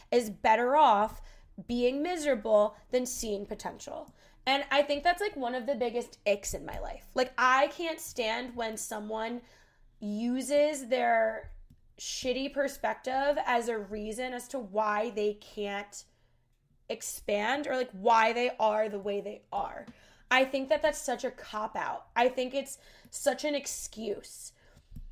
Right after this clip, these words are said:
You have the opportunity to see your life through whatever lens you'd like to see it.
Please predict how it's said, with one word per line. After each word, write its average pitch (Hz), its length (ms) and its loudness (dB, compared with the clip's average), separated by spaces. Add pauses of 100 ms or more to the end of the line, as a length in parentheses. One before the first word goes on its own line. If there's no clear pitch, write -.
(760)
You 330 800 0
have 320 280 2
the 320 180 -2
opportunity 233 920 -2
to 277 180 -6
see 233 600 -6
your 220 280 -2
life 208 420 -2
through 233 180 -6
whatever 208 520 0
lens 220 880 -4
you'd 214 240 -6
like 202 220 0
to 196 100 -6
see - 280 -4
it. - 160 -6